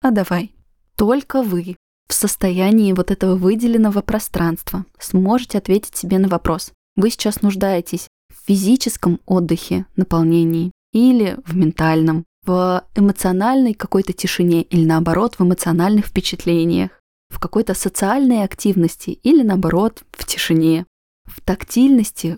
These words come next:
в сенсорной чувствительности или, наоборот, в тишине, в темноте и беззвучии. Мы хотим какой-то продуктивной активности или творческого полёта. Чувствуйте, пожалуйста, себя, друзья.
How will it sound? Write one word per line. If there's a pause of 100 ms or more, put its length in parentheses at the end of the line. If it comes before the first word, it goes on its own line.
в
сенсорной
чувствительности
или,
наоборот, (320)
в
тишине,
в
темноте
и
беззвучии. (240)
Мы
хотим
какой-то
продуктивной
активности (240)
или (240)
творческого
полёта. (400)
Чувствуйте,
пожалуйста,
себя,
друзья.